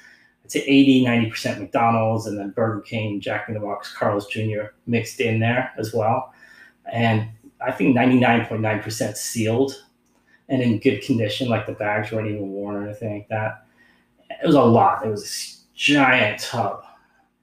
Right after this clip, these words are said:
Anyways, I thought, you know, five cents a piece, you know, can't go wrong. I sold a handful,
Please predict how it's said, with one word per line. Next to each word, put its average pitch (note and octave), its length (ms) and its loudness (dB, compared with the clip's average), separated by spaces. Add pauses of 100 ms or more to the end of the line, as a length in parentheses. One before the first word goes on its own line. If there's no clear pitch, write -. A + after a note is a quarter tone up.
(420)
Anyways, - 640 2
I B2+ 160 -6
thought, A#2+ 280 -2
you A#2+ 60 -6
know, G2 200 -6
five B2+ 340 -4
cents A#2 260 -6
a - 40 -20
piece, A2 440 -4
you A#2 100 -2
know, G2 120 -8
can't G#2 240 -6
go G2+ 160 0
wrong. A#2+ 760 4 (920)
I C#3+ 280 4
sold A2+ 640 2
a - 40 -6
handful, G#2+ 1200 0